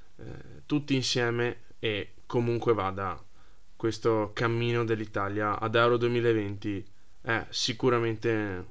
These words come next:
un successo. La finale sarà contro l'Inghilterra, l'Inghilterra che gioca questo europeo effettivamente in casa sei delle sette partite,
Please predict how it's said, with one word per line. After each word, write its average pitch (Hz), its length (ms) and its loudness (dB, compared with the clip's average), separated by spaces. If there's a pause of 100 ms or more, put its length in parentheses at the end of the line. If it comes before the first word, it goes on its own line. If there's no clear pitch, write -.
un 117 160 -4
successo. 110 800 -2 (1120)
La 127 140 0
finale 147 340 6
sarà 123 220 2
contro 123 320 2
l'Inghilterra, 113 760 -2 (220)
l'Inghilterra 120 880 -2
che 117 160 -2
gioca 113 560 2
questo 117 300 -2
europeo 117 340 2
effettivamente 120 680 -2
in 120 120 -2
casa 117 480 0
sei 117 460 0
delle 110 240 -2
sette 110 320 -4
partite, 110 640 -4